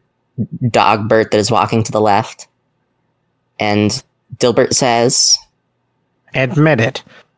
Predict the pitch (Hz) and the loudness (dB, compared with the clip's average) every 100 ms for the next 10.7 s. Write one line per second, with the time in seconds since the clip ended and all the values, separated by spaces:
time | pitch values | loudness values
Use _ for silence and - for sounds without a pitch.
0 | - 190 147 113 - 123 135 147 156 180 | 0 2 2 0 0 0 2 2 2 2
1 | 180 117 107 107 104 - - 107 - - | 2 2 2 0 -2 -2 -2 -2 -2 -2
2 | 120 113 110 107 104 104 104 101 104 98 | 0 0 0 0 0 0 0 0 0 0
3 | 101 123 185 175 104 107 113 _ _ _ | 0 2 4 4 2 -2 -8 _ _ _
4 | _ _ _ _ _ _ _ _ _ _ | _ _ _ _ _ _ _ _ _ _
5 | _ _ _ _ _ _ _ _ _ _ | _ _ _ _ _ _ _ _ _ _
6 | _ _ _ _ _ - 107 101 139 120 | _ _ _ _ _ -4 -2 0 0 2
7 | 123 120 - 131 139 165 - _ _ _ | 2 0 2 4 4 2 -6 _ _ _
8 | - 127 120 135 143 - 220 226 208 185 | -2 2 2 4 2 4 2 4 4 4
9 | 156 139 - 160 190 165 160 131 113 117 | 4 2 2 0 2 2 2 0 2 2
10 | 123 - 101 87 104 - | 2 0 0 0 -6 -10